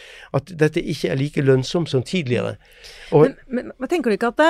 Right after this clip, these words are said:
Speaker 2: altså hvis man ser på sånn som Extinction Rebellion for eksempel, eller
Speaker 1: Ja.
Speaker 2: sånn Stopp oljen-aksjoner,
Speaker 1: Ja.
Speaker 2: eh, alt fra liksom både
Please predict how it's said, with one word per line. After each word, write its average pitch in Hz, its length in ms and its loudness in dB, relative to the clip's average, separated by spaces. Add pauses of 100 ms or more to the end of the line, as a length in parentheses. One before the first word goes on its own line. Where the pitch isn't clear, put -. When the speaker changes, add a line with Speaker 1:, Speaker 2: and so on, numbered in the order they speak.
Speaker 2:
altså 254 240 -6
hvis 311 160 -4
man 349 140 -4
ser 262 100 2
på 269 140 -2
sånn 233 160 -2
som 233 260 0
Extinction 190 680 -8
Rebellion 160 520 -4
for 175 80 -10
eksempel, 214 480 -4
eller 220 240 0
Speaker 1:
Ja. 220 80 4
Speaker 2:
sånn 214 140 0
Stopp - 340 -6
oljen-aksjoner, 180 1120 -4
Speaker 1:
Ja. 131 140 0 (340)
Speaker 2:
eh, 214 480 4 (160)
alt 214 220 0
fra 226 180 0
liksom 220 240 -4
både 208 380 0